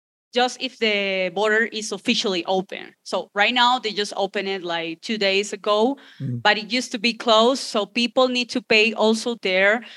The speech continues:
Speaker 1: to other guys. They ask you, like, coyotes in Mexico and all that,
Speaker 2: Mm-hmm.
Speaker 1: to, so that you can cross, right?
Speaker 2: Wow.
Speaker 1: So when you finally do that, you need to get to, uh, other cities in Colombia. Then you go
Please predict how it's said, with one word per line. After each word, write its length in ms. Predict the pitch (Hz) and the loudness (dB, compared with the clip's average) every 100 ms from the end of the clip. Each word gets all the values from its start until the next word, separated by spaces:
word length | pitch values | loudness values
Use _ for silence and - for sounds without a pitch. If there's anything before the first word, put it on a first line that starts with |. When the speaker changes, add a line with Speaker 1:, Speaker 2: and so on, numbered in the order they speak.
| - - | -20 -12
Speaker 1:
to 140 | 196 | -10
other 320 | 180 190 220 226 | -6 -4 -4 2
guys. 400 | 214 196 202 208 | 6 6 6 2
They 180 | 190 180 | -2 0
ask 320 | 185 190 - | 0 0 -4
you, 100 | 202 | -2
like, 220 | 196 180 | 0 0
coyotes 580 | - 160 175 185 202 - | -2 -4 -4 -2 -6 -6
in 160 | 208 185 | -8 -4
Mexico 560 | 190 190 - 220 208 | -4 -4 -10 -6 -4
and 140 | 190 175 | -4 -4
all 100 | 180 | -2
that, 320 | 185 196 233 | 2 2 0
Speaker 2:
Mm-hmm. 320 | - 139 151 170 | -4 0 0 -2
Speaker 1:
to, 180 | 220 - _ _ _ _ - | -6 -10 _ _ _ _ -8
so 120 | 214 | -2
that 300 | 214 214 - _ _ _ | 0 0 -2 _ _ _
you 140 | 226 | -4
can 220 | 240 233 202 | 0 0 0
cross, 480 | - 185 151 - - - | 2 0 0 -10 -14 -2
right? 340 | 190 190 220 - - | 4 4 2 -4 -8
Speaker 2:
Wow. 260 | 117 226 95 | -4 -4 -8
Speaker 1:
So 240 | - 220 208 | -8 -6 2
when 220 | 247 254 | 2 2
you 80 | 294 | 0
finally 600 | - 262 277 302 311 302 | 4 6 6 4 2 2
do 200 | 269 262 | 2 6
that, 460 | 233 226 226 233 _ _ _ _ _ _ _ | 8 8 6 2 _ _ _ _ _ _ _
you 120 | 202 | -10
need 180 | 208 220 | -8 -8
to 100 | 254 | -6
get 260 | 240 226 226 | -2 -2 -2
to, 380 | 240 233 233 233 _ _ - | -6 -6 -8 -12 _ _ 0
uh, 360 | 202 196 196 190 | 4 4 2 2
other 300 | 202 233 269 | 2 2 0
cities 520 | - 247 220 220 - | 2 2 2 0 -2
in 340 | 185 - 208 | -10 -10 -10
Colombia. 680 | 214 226 202 185 185 185 185 175 | -2 0 2 0 2 4 2 -2
Then 240 | 196 202 | -4 -6
you 120 | 202 | -12
go 460 | 180 214 214 226 240 | -12 -6 -4 -4 -6